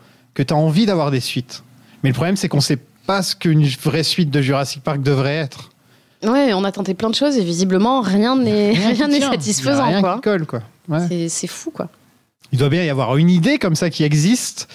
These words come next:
Speaker 1: ou peut-être que c'était une idée qu'ils ont mis dans un des, des, des Jurassic World et qu'ils auraient dû juste se focaliser sur cette idée.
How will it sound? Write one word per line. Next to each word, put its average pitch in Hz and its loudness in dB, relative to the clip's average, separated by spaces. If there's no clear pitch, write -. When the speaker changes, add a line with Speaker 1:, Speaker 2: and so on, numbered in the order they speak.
Speaker 1:
ou 143 0
peut-être 175 0
que 214 -2
c'était 156 0
une 151 4
idée 160 2
qu'ils 151 0
ont 135 4
mis 147 4
dans 131 2
un 139 0
des, 131 0
des, 117 -2
des 107 -4
Jurassic 120 -2
World 180 0
et 131 0
qu'ils 120 -4
auraient 117 0
dû 139 2
juste 156 2
se 156 0
focaliser 139 0
sur 127 -4
cette - -4
idée. 143 -2